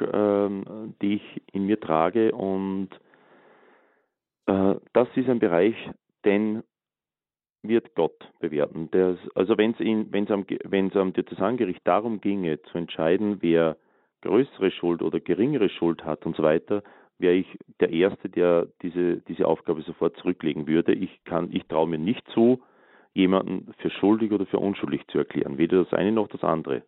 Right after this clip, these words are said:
Oder zu sagen, der oder der hat vielleicht mehr Schuld, das vielleicht noch eher,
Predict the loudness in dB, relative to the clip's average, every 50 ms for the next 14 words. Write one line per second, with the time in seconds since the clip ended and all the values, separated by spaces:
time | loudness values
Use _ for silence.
0 | _ _ _ _ _ _ _ _ _ _ _ 0 2 2 2 0 -4 -2 2 2
1 | 2 2 2 -2 -2 0 0 2 2 0 -2 -4 -2 -2 -2 0 -2 -4 -6 -16
2 | -8 -6 -6 -6 -6 -8 -8 -4 -2 -2 -2 0 -2 -2 -2 -2 -6 -6 -2 -2
3 | -2 -2 -2 -4 -10 -10 -6 -4 0 2 2 2 2 0